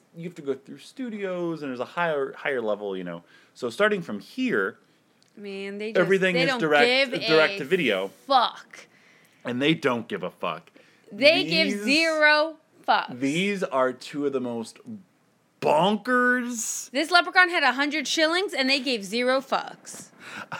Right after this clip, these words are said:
Speaker 1: I got a hundred shillings, but my fucks ain't one.
Speaker 2: <laughs>
Speaker 1: Which also reminds me earlier, uh, when I was talking about Re-, Rebecca Carlton, just catching, just catching my sister downtown.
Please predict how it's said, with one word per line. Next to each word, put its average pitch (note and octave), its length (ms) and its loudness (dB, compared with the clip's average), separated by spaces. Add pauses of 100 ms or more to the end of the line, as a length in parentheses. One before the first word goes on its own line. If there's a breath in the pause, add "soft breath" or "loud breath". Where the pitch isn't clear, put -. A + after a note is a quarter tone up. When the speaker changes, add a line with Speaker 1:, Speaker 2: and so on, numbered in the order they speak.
(800 loud breath)
Speaker 1:
I F3+ 80 2
got F3+ 220 4
a F3 60 4
hundred F3+ 320 -2
shillings, G#3+ 340 2
but E3+ 160 0
my D#3 80 0
fucks G3+ 340 2
ain't F#3 180 2
one. A3 380 4
Speaker 2:
<laughs> - 1000 -2
Speaker 1:
Which D3+ 180 2
also F3 180 4
reminds D#3 280 0
me C#3 140 -2
earlier, B2+ 600 2
uh, A2+ 400 0
when A#2+ 180 -4
I A#2 60 0
was A2+ 80 -4
talking A#2+ 180 -4
about A2+ 300 -6
Re-, A#2+ 60 -10
Rebecca G#2+ 280 -2
Carlton, G#2+ 380 -4 (180 loud breath)
just C#3 140 -12
catching, G3 320 -6 (160)
just C#3+ 160 -14
catching A#3 240 -2
my A3 80 0
sister A3 260 -8
downtown. D#3 600 -2